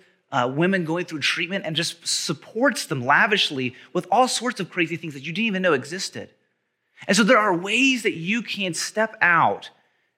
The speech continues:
and show mercy to those who are suffering. And I promise you this, if you do, you will experience the mercy of God in your own life like you've never thought possible.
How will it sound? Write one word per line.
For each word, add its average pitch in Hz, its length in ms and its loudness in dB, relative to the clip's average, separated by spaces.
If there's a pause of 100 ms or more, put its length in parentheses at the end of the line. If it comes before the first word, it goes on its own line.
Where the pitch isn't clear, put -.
(120)
and 131 100 0
show 147 240 4
mercy 165 420 0
to 147 100 -8
those 135 300 -2
who 131 100 -8
are 117 60 -4
suffering. 95 480 -8 (2250)
And 127 80 -2
I 113 40 -2
promise 175 480 -4
you 131 100 -4
this, 104 400 -8 (680)
if 151 220 -2
you 147 100 -10
do, 127 340 -6 (1080)
you 147 160 -2
will 147 120 2
experience 139 560 -6
the - 80 -14
mercy 123 360 -6
of 98 120 -10
God 113 340 -2
in 104 120 -10
your 101 260 -12
own 123 220 -10
life 151 400 -6
like 120 120 -20
you've 101 100 -16
never 107 240 -2
thought 110 260 -8
possible. - 440 -20